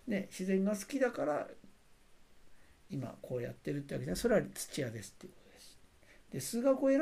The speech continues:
んだきっかけや理由。うーん、わかんないですね。まあ、縁ですね。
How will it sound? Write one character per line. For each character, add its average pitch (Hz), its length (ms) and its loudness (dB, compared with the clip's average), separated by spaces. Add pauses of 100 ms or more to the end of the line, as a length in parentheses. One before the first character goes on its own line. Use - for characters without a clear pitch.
ん 269 40 0
だ 180 120 0
き - 140 -4
っ 139 80 -6
か 143 160 -8
け 160 120 -6
や 147 140 0
理 143 160 0
由。 135 260 0 (3500)
う 110 460 -12
ー 104 40 -14
ん、 - 20 -12
わ 95 80 -14
か 127 140 -12
ん 190 80 0
な 208 80 0
い - 20 0
で 143 40 -2
す - 100 -8
ね。 123 500 -12 (1000)
ま 156 320 0
あ、 - 40 -18 (2500)
縁 190 240 4
で 135 80 0
す 147 120 -8
ね。 127 180 -14